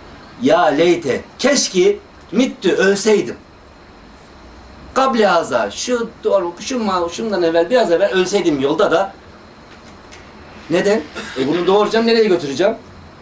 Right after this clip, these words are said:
Artık kul bitti. Bakın buraya kadar geldi. Çocuklarının ibadetini yaptı.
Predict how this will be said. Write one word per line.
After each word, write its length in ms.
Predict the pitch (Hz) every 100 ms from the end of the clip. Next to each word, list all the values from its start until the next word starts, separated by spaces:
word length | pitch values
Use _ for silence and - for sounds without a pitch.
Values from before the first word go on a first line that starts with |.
| - -
Artık 360 | 180 165 208 202
kul 200 | 175 139
bitti. 420 | - - 110 98 90
Bakın 320 | 113 120 104
buraya 240 | 151 156 120
kadar 240 | 113 110
geldi. 540 | 98 135 117 107 165 - -
Çocuklarının 580 | - 147 151 143 131 123
ibadetini 520 | 147 143 170 120 107
yaptı. 460 | 135 147 - 151 170